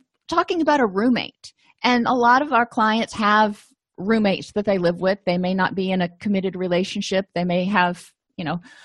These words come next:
three other people living and they share a common space. So thinking about if you want to increase their behaviors, and oftentimes it's something like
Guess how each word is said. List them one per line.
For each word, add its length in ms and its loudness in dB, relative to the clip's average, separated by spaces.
three 320 0
other 180 4
people 580 2
living 500 0
and 120 -4
they 80 0
share 260 0
a 40 2
common 420 -2
space. 640 -2
So 180 2
thinking 460 -2
about 380 2
if 160 -8
you 120 -4
want 300 -2
to 400 -2
increase 560 -2
their 140 0
behaviors, 680 -2
and 140 -6
oftentimes 800 -2
it's 200 -6
something 440 -4
like 540 -4